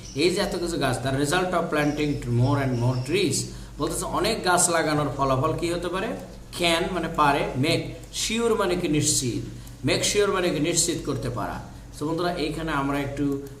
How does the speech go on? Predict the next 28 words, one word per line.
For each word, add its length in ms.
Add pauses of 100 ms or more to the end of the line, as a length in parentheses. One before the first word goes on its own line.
(100)
ফ্রেজ 240
আকারে 360
এটাকে 220
মনে 220
রাখবো। 380 (180)
দেখো, 300 (380)
ফ্রেজ 240
আকারে 240
একটু 180
মনে 180
রাখবো, 320
চেষ্টা 320
করব 420 (280)
যে 120
মেক 340
শিওর 260
মানে 220
হলো, 420 (440)
মেক 200
শিওর 260
মানে 240
হলো 320 (340)
নিশ্চিত 500 (140)
করা, 200 (100)
নিশ্চিত 540
করা, 300 (360)
নিশ্চিত 600
করা। 440